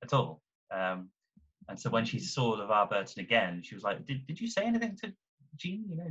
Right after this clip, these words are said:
th-, uh, you know, I haven't heard anything. It's been, it's been months."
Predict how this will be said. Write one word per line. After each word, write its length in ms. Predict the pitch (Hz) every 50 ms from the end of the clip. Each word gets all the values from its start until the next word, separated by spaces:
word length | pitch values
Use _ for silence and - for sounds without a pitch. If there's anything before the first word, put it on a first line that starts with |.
| 143
th-, 160 | 131 139 135 147
uh, 280 | 147 139 139 135 131 131
you 80 | 139 143
know, 80 | 123 107
I 60 | 113
haven't 200 | 127 131 123 -
heard 260 | 117 143 156 151 127
anything. 340 | 101 92 87 - - 85 78
It's 100 | 76 -
been, 240 | - - 101 98 -
it's 140 | - - -
been 160 | - 101 107
months." 400 | 156 165 135 - - - -